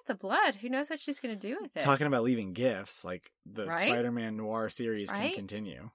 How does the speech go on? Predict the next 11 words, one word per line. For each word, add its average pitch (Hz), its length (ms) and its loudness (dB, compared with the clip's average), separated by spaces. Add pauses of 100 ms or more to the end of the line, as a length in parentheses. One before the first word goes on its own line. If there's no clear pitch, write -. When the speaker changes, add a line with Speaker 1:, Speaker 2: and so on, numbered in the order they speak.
(280)
Speaker 1:
Great 247 360 -2
gift 208 260 -4
giving. 170 440 -6 (280)
Speaker 2:
Great 151 200 -2
gift - 240 -10
giving. - 220 -16 (220)
Speaker 1:
All 190 100 -6
right. 185 360 2 (140)
Well, 262 140 12
I 311 100 12
feel 523 160 8